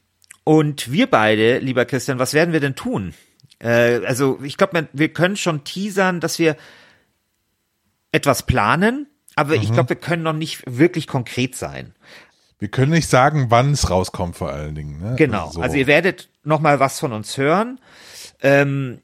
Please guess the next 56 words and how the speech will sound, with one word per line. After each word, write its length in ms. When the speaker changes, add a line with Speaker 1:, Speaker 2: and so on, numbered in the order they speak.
Speaker 1:
ob's 220
mit 200
L 140
G 120
S 260
weitergeht, 640
wissen 580
wir 320
noch 240
nicht 300
so 160
genau. 560
Also 400
f-, 260
vielleicht 480
schon, 360
aber 160
dann 200
würden 200
wir 80
es, 120
glaub 220
ich, 180
ändern 460
so 120
ein 100
bisschen, 480
würden 180
wir 80
noch 160
mal 180
am 140
Format 440
arbeiten. 680
Ähm, 840
das 140
gab's 240
ja 60
jetzt 120
einfach 220
auch 140
schon 160
echt 240
lang. 300
Ich 160
glaub, 160
fünf, 340
vor 160
fünf 320
Jahren 360
oder 180
sowas 300
haben 120
wir 120
angefangen. 500
Speaker 2:
Ja, 180